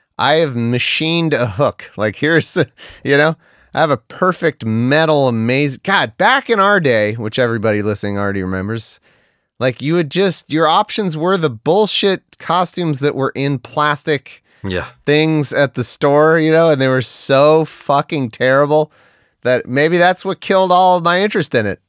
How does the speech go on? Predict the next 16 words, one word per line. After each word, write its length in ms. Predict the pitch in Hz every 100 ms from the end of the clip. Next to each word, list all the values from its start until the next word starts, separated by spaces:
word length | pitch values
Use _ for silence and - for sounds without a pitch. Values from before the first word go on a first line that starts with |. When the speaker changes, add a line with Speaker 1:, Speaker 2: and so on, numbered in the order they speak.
| -
Speaker 1:
I've 220 | 104 147
never 220 | 160 147
been 180 | 120 117
interested 360 | 117 113 - 120
in 60 | 117
this 120 | 110
stuff 300 | 131 143 - _ _ _ _
until, 680 | 120 127 175 170 165 160 165
uh, 840 | 117 151 151 151 151 151 147 143 127 _ _
still 360 | - - 165 151
not 200 | 131 117
now. 200 | 113 90
No, 200 | 147 170
I 120 | 143
think 200 | 170 302
what, 180 | 277 175